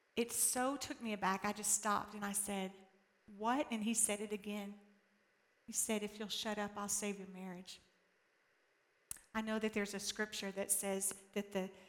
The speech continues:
gentle and quiet spirit of a wife will win her husband, but God had to really get my attention. So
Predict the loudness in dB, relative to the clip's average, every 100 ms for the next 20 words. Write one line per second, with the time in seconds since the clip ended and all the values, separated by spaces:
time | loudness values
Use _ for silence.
0 | -14 -6 -4 -2 -6 -4 4 4 6 4
1 | 4 0 -2 -4 0 0 0 -6 -8 -8
2 | -6 -6 -4 -4 -4 -6 -8 -10 -20 -12
3 | -8 -2 0 2 2 0 -4 -6 -2 -2
4 | -4 -8 -8 -6 -6 -8 -12 -16 _ _
5 | _ _ _ _ _ _ _ _ _ _
6 | _ -4 -2 0 0 -2